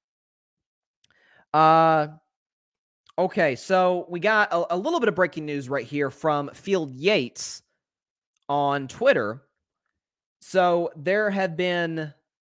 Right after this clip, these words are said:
I think the Pa-, I think it was the Panthers who interviewed Jerod Mayo, Tennessee guy, by the way, go, go Big Orange, but interviewed Jerod Mayo, who is the,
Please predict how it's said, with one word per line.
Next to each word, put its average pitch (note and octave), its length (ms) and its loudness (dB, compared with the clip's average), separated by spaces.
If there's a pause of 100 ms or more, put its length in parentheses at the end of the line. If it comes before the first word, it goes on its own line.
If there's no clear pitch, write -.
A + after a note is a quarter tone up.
(600)
I - 80 -6
think C4 300 -2
the E3+ 80 -8
Pa-, - 480 -14
I G3 60 0
think D4+ 220 0
it B3 80 -2
was E3 120 -6
the C#3 80 -10
Panthers A2+ 580 -12 (360)
who E3+ 120 -4
interviewed F3 420 -2
Jerod E3+ 360 4
Mayo, F#3 320 2
Tennessee G#3 420 -6
guy, C#3+ 160 0
by A#2 120 -4
the A#2+ 100 -6
way, C3+ 180 -2
go, D#3 160 0
go C#3 320 -6
Big A#2+ 140 -8
Orange, A#2+ 340 -10 (560)
but F#3 160 0
interviewed F#3 320 -2
Jerod E3+ 340 0
Mayo, G3+ 560 -2 (380)
who D#3+ 180 -2
is D3+ 220 -2
the, C3+ 500 -4